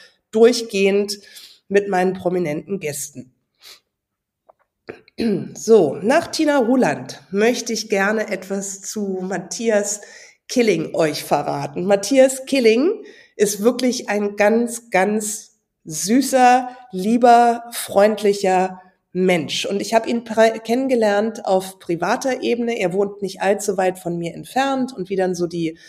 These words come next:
Irrungen, Wirrungen sind, kennt jemand ihn, ähm, den ich auch kenne, hat den Kontakt zu Matthias hergestellt. Und Matthias hat gesagt, „Ich komme direkt vorbei, Viola.“ Denn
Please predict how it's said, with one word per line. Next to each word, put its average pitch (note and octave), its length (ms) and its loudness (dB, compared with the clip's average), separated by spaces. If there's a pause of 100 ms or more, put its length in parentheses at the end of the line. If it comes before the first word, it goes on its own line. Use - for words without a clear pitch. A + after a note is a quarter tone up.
(380)
Irrungen, G#3 480 6
Wirrungen F#3 340 4
sind, C4+ 380 0
kennt B3 260 0
jemand G3+ 460 2
ihn, F#3+ 500 -6 (140)
ähm, E3 480 0
den D#3 240 -8
ich - 200 -12
auch G3+ 260 2
kenne, G#3+ 420 0 (360)
hat A3 200 2
den C4 160 2
Kontakt A3+ 440 0
zu G#3+ 120 -4
Matthias G#3 520 0
hergestellt. A3+ 800 2
Und G3+ 80 -4
Matthias B3 480 0
hat A3+ 200 -2
gesagt, G#3+ 440 -2 (360)
„Ich - 180 -8
komme A#3 240 4
direkt G3 420 0
vorbei, D#3 600 -2 (100)
Viola.“ C#3 480 -10 (640)
Denn A3+ 480 4